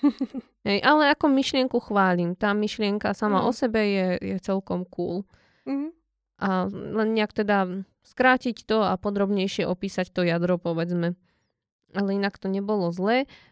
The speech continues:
Speaker 2: A ja som si tu k štilistike poznačila nejaké vetičky, že,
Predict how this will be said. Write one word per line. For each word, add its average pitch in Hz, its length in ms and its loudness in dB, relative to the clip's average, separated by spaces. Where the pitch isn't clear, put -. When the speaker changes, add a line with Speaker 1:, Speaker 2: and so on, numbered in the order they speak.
Speaker 2:
A 202 420 2
ja 214 160 2
som 240 160 -2
si 247 140 -4
tu 208 100 -4
k 208 80 -6
štilistike 226 640 -4
poznačila 196 640 -4
nejaké 185 320 -4
vetičky, 202 720 -6
že, 185 400 0